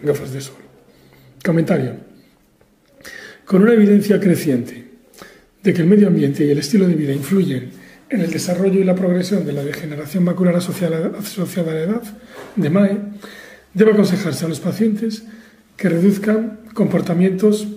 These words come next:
que los ponen en riesgo. De particular importancia son la reducción del sobrepeso, el cese del hábito tabáquico y el control de la presión arterial.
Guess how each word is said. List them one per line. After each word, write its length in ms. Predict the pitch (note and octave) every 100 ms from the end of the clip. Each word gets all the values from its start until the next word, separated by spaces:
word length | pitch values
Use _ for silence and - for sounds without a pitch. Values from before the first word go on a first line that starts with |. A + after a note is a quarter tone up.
| -
que 100 | G#3
los 120 | E3+
ponen 260 | - F3+ D3+
en 100 | B2+
riesgo. 300 | A#2+ G#2 - - - - - - - _
De 100 | G#3
particular 440 | E3+ D3 E3 F3 G#3+
importancia 680 | G#3 G3+ A3+ G#3 - G#3 - - - - -
son 360 | - - E3+ C#3
la 80 | D3+
reducción 400 | D#3 D3+ G3 F3
del 120 | E3+
sobrepeso, 680 | F3 D#3+ E3+ A3+ G#3+ A#3 - - - - - - _
el 160 | - D3+
cese 300 | G#3 - E3
del 160 | D3+
hábito 460 | F3 F3 F3+ F3 F3
tabáquico 680 | F#3 F#3+ G3+ G#3+ A#3 C4 - - - -
y 80 | A3
el 100 | G3+
control 520 | G3+ F#3 G3+ G3 - -
de 140 | E3+
la 100 | D3
presión 360 | D3 - F3 D#3+
arterial. 520 | C#3+ C#3 A2+ G#2+